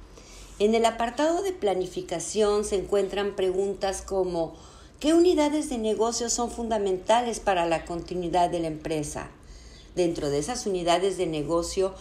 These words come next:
¿quién está mejor posicionado para enfrentarse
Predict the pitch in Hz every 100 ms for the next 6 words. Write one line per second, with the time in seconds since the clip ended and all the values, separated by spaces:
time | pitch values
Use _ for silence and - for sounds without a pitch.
0 | - - 220 277 311 302 - 269 269 254
1 | - 262 277 277 262 247 214 208 190 196
2 | 196 180 - 160 160 147 160 156 147 185
3 | 190 190 214